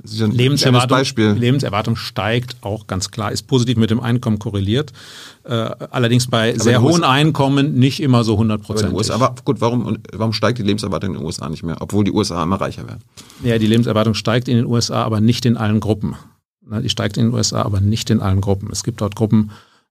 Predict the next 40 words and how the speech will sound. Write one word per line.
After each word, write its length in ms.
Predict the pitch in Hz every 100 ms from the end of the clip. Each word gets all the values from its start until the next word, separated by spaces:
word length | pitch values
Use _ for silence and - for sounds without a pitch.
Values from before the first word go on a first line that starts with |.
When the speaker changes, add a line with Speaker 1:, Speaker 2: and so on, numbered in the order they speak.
| _
Speaker 2:
äh, 360 | 101 95 92 98
da, 1000 | 90 90 92 95 98 - 98 95 92
äh, 40 | -
fällt 240 | - 113
sie 120 | -
sogar, 760 | 78 78 87 107 131 - 104 101
äh, 40 |
was 280 | 101 104 -
für 240 | - - 117
sich 200 | 127 -
genommen 240 | 101 90
ein 120 | 92
Problem 400 | 95 95 87 82
ist. 320 | - - - - 190
Ja, 180 | 90 101
aber, 420 | 104 92 90 90
äh, 180 | 95 95
Lebenszufriedenheit 880 | 92 117 131 - - 127 123 117 110
misst 240 | 107 110 -
man 140 | 101
nicht 240 | 104 104 104
an, 320 | 98 98 101
äh, 20 | 107
an 400 | 95 107 98 95
der 140 | 90
durchschnittlichen 480 | 98 98 101 95 95
Lebenserwartung. 600 | 90 - 92 87 - 98
Das 120 | 98
Speaker 1:
Es 40 |
geht 100 | -
aber 80 | 127
jetzt 120 | 104
nicht 100 | 127 139
um 60 |
Lebenszufriedenheit, 640 | 120 160 - - - 139 135
es 40 |
geht 140 | - 110
um 100 | 104
Lebenserwartung. 800 | 107 107 98 117 113 110 78 -
Also 260 | 95 92